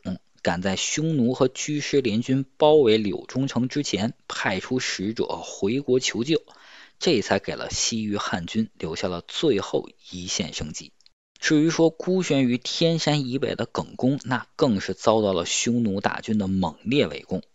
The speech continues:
很快，城中粮草断绝，武器也损耗殆尽。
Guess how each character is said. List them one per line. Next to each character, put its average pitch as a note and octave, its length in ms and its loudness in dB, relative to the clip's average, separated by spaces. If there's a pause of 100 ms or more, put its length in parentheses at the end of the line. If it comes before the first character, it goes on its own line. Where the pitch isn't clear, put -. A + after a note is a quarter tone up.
(160)
很 F#2+ 260 -4
快， C3+ 300 0
城 G#2 240 -2
中 A#2+ 180 2
粮 G2+ 420 0
草 - 280 -10
断 G2+ 220 0
绝， G2+ 280 -2 (100)
武 G2 300 -14
器 - 300 -2
也 - 180 -8
损 - 380 -4
耗 F2 260 -4
殆 E2 180 -8
尽。 - 160 -8